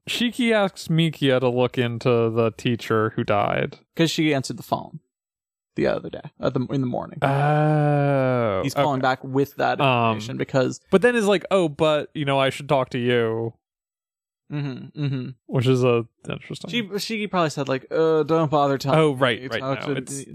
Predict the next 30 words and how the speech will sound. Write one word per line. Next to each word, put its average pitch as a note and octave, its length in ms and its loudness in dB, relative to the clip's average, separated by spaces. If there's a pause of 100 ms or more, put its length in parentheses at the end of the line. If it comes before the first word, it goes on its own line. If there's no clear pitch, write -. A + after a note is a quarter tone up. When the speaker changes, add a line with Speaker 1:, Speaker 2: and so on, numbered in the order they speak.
Speaker 1:
it's C#3 240 2
Speaker 2:
to C3+ 40 -12
her." A#2 260 -8
Speaker 1:
Tokyo, C3+ 460 2 (240)
Toko B2 320 2
also - 320 0
had - 140 0
something A#1+ 420 -6
specifically B2 520 -2
for, - 500 -2 (640)
um, - 460 -8 (920)
Speaker 2:
On A3 180 0
the G#3 60 0
phone, D3+ 400 0
Mikia D#3 340 2
tells, C#3 680 0
uh, C3+ 640 0 (320)
Asuka C3+ 540 0
that B2 200 0
Shiki C3+ 300 0
is B2 100 0
worrying C3 380 2
about B2+ 300 0
her D#3+ 420 0 (120)
and, B2+ 400 0
uh, C3 440 -2
not C#3 220 -2
to C3 60 -16
be C3 100 -4
baby. C3+ 500 -2